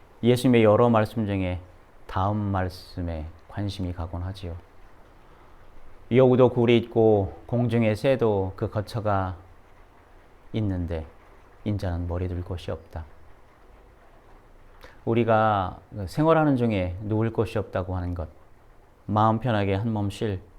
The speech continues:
한적한 곳이 없다고 하는 것은 참 암울하죠. 낮 시간엔 그렇다 쳐도 해가 떨어진 다음에 갈 곳이 없다고 하는 것, 참 쓸쓸함, 고독, 고립감이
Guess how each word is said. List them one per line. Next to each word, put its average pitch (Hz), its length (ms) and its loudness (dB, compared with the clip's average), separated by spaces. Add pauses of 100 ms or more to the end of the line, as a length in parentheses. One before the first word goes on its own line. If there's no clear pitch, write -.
(580)
한적한 151 500 -2
곳이 113 240 -2
없다고 101 380 -4
하는 95 160 -4
것은 87 300 -8 (160)
참 117 300 -10
암울하죠. 98 580 -6 (960)
낮 110 140 0
시간엔 107 440 -2
그렇다 101 360 -6
쳐도 95 500 -6 (720)
해가 131 320 0
떨어진 117 440 0
다음에 95 560 -4 (1040)
갈 107 220 -4
곳이 107 360 -4
없다고 98 400 -4
하는 92 240 -4
것, 95 140 -6 (320)
참 - 180 -10
쓸쓸함, 104 680 -4 (440)
고독, 101 260 -8
고립감이 98 600 -4